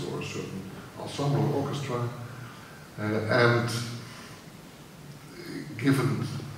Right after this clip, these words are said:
often the limited scope or limited budget of, uh, organizations, in the end your negotiations with the artist fail because the price simply stays too high, which means that the audience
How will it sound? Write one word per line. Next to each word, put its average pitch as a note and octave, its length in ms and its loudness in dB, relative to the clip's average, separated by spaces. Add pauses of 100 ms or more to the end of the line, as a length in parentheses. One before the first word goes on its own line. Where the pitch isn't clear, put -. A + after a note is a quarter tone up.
often G#2+ 400 -2
the G#2+ 60 0
limited A2+ 520 2
scope A2+ 480 2 (120)
or - 100 -2
limited A2 400 -2
budget A#2+ 340 2
of, - 680 -8
uh, - 320 -4
organizations, A2+ 960 0 (440)
in B2 120 0
the B2 180 8
end C#3+ 320 6
your A#2 180 6
negotiations A#2+ 840 6
with A#2+ 160 0
the A2 100 2
artist A#2+ 360 0
fail A#2 300 4 (120)
because A2 500 -2
the A2+ 80 -4
price A#2+ 400 4
simply A2+ 580 0
stays A2+ 440 0
too C#3 100 2
high, E3 420 4 (1200)
which C#3 200 2
means D3 320 12
that B2+ 220 8
the A#2+ 100 4
audience C3 540 4